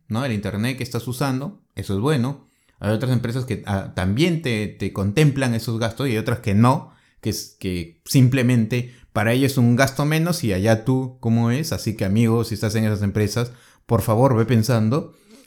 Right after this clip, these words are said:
en pedir un aumento para que puedas contemplar esos gastos, ¿no? Hay una serie de, de problemas con, con, con el trabajo desde casa. Así que, eh, un poco es también el estrés, ¿no?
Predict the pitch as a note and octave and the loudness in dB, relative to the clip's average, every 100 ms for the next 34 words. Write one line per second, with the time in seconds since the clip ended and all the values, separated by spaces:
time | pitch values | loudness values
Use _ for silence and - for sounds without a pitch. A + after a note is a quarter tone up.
0 | _ E3 F#3 E3+ C3+ C3+ C#3+ C#3 B2+ G#2+ | _ 6 8 8 6 4 2 0 2 4
1 | G#2+ A#2 G2+ C#3 A2 F#2+ E2+ G2+ G#2 A2 | 4 4 2 -2 -2 -2 -4 -2 -2 -4
2 | A#2+ - - G#2 F#2+ F2+ A2+ A#2 G2 G2+ | -8 -14 -4 -2 -2 -2 0 0 0 -2
3 | F#2+ F#2+ - D#2+ E2 D3 - _ _ _ | -4 -4 -8 -6 -6 -6 -10 _ _ _
4 | _ _ _ _ _ _ _ _ _ _ | _ _ _ _ _ _ _ _ _ _
5 | - E3+ G3 G#3 G3+ G3+ G3 G3 E3+ C3 | -2 4 4 4 2 2 2 2 0 -2
6 | - G#2+ G#2 G#2+ B2+ D3+ B2 G2 - G#2+ | -2 -2 2 4 6 6 4 0 -2 -2
7 | G2+ F#2 - G2 F#2+ F2+ G2+ G2+ G2 G2 | -2 -4 -8 -4 -2 -2 -4 -6 -4 -4
8 | F#2 G2 A2 A2+ G2+ F#2+ G#2+ F2+ - F2 | -2 -4 -2 -2 -2 -4 -4 -6 -8 -10
9 | - - - D#3 E3 E3 D3+ - C#3+ A#2 | -12 -12 -4 -2 0 -2 -4 -2 2 2
10 | - - _ _ _ D3 D3 F#3 E3+ E3+ | 0 -12 _ _ _ 2 4 2 0 -2
11 | E3+ C#3 - - - C3+ B2 C3 B2 G2 | 0 0 -2 -8 -4 0 2 0 0 -2
12 | - G#2 F#2 - E2+ F#2 | -2 -4 -4 -6 -10 -10